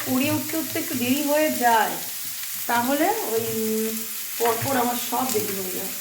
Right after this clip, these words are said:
হ্যাঁ, আটাটা একটু আগে আগে মেখে রেখে দিলে ভালো হয়। সন্ধ্যাবেলায় চা খাওয়ার পরেই না আটাটা মেখে রাখতে হয়, তাহলে সুবিধে।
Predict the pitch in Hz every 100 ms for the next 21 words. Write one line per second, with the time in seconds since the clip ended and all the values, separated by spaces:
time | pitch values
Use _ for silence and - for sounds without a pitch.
0 | - - - - 247 214 - 277 285 285
1 | 294 240 240 262 262 277 254 277 285 311
2 | 294 339 453 - - - - - - -
3 | - - - 214 220 240 277 269 - -
4 | - - - - 262 254 262 277 294 285
5 | 269 240 247 285 285 285 320 392 466 254
6 | 254 262 247 240 220 196 - 180 180 180
7 | 214 233 254 - 233 202